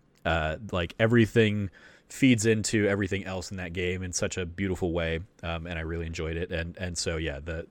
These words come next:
the, that game is my number one, um, uh, and my favorite game of all time. Um, in terms of the other two, like, it's,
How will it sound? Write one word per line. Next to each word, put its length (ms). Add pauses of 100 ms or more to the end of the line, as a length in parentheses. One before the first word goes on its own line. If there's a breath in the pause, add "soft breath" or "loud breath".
(100)
the, 240 (180)
that 240
game 220
is 100
my 140
number 240
one, 400 (680)
um, 480 (560 loud breath)
uh, 220
and 240
my 220 (160)
favorite 360
game 200
of 180
all 120
time. 360 (760 loud breath)
Um, 400 (580 loud breath)
in 180
terms 240
of 120
the 160
other 340
two, 720 (500 loud breath)
like, 320 (420 loud breath)
it's, 320